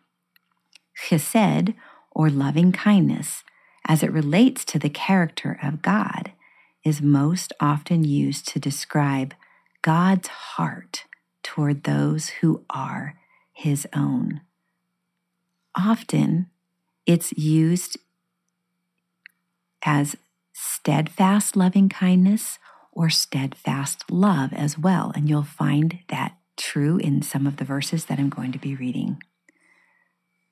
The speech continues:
So God saves us from our enemies and delivers us from our troubles.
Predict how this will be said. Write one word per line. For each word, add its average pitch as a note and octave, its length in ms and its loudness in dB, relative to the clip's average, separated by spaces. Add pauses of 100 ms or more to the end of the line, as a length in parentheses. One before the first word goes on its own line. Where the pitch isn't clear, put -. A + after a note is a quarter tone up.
(560)
So F#3+ 220 2
God G3 520 2
saves E3+ 520 -2
us - 360 -12 (220)
from D3+ 300 2
our E3+ 180 2
enemies - 640 -4 (440)
and D3 140 2
delivers D#3 560 2
us - 360 -10 (260)
from C#3 600 -4
our C#3+ 200 -6
troubles. - 760 -8